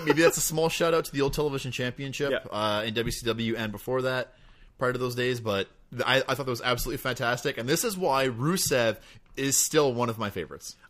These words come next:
Speaker 2: I, I really like Rusev as well. Uh, we, we tend to agree on a lot of things. I don't think there's too many wrestlers that I really dig that you,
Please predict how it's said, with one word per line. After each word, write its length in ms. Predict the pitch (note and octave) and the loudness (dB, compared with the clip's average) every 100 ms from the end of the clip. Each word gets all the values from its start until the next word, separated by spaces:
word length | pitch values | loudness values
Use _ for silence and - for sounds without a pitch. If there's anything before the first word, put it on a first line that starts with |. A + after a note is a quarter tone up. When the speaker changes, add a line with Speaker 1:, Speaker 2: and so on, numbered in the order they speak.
| E3+ | 2
Speaker 2:
I, 100 | G3 | 6
I 100 | G3+ | 8
really 220 | G3 F#3 E3+ | 8 8 6
like 140 | D3 | 4
Rusev 260 | C#3+ C3 B2 | 0 -4 -6
as 120 | A#2 | -6
well. 180 | A2 - - | -8 -8 -2
Uh, 180 | B2 A#2+ | 0 2
we, 160 | D#3+ | 0
we 120 | E3 | -2
tend 180 | D3+ F#3 | -2 0
to 40 | D3 | 0
agree 320 | A2+ C3 D3 | -4 0 2
on 80 | C#3+ | 2
a 20 | |
lot 80 | C#3+ | 0
of 40 | |
things. 140 | D#3 C#3 | -2 2
I 60 | D#3 | 4
don't 80 | E3+ | 4
think 80 | |
there's 140 | E3+ D3+ | 2 -4
too 60 | F3 | -4
many 140 | D3+ | 0
wrestlers 340 | D3 D3 D#3 A#2+ | 0 2 -2 0
that 120 | B2+ | 2
I 80 | B2+ | 2
really 240 | B2 C3 | 0 -4
dig 240 | A#2 B2+ A#2 | -4 -4 -4
that 120 | A#2 | -6
you, 180 | A2+ A#2 | -6 -8